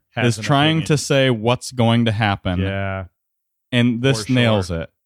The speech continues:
Speaker 2: You might
Speaker 1: For
Speaker 2: as well
Speaker 1: sure.
Speaker 2: be talking to a palm reader. I mean,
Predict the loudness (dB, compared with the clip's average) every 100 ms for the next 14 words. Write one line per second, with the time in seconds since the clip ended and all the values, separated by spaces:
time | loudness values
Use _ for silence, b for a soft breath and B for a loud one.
0 | -6 -2 2 4 2 2 2 2 0 0
1 | 0 -2 -4 -4 -2 -2 0 0 -2 -2
2 | -2 -4 -2 0 0 -2